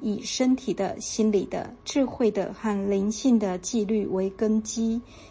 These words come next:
一个真正的修行者在获得情感和智性的稳定之后，还必须要努力通过冥想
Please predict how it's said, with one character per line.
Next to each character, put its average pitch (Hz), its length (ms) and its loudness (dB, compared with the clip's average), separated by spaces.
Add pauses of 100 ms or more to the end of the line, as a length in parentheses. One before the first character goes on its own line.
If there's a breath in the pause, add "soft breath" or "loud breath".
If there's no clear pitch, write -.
一 226 120 2
个 226 180 4
真 277 240 4
正 277 220 6
的 208 80 0
修 208 180 0
行 202 280 -4
者 196 360 -2
在 214 240 0
获 214 240 0
得 202 200 0
情 202 280 -4
感 190 280 -2
和 208 340 0
智 262 260 0
性 226 300 2
的 196 140 -2
稳 185 180 0 (100)
定 214 200 2
之 226 100 -2
后， 226 320 2 (260 loud breath)
还 196 200 -2
必 233 200 2
须 226 220 0
要 226 220 4
努 196 240 0
力 214 200 2
通 233 280 4
过 240 180 2
冥 202 240 0
想 202 320 -6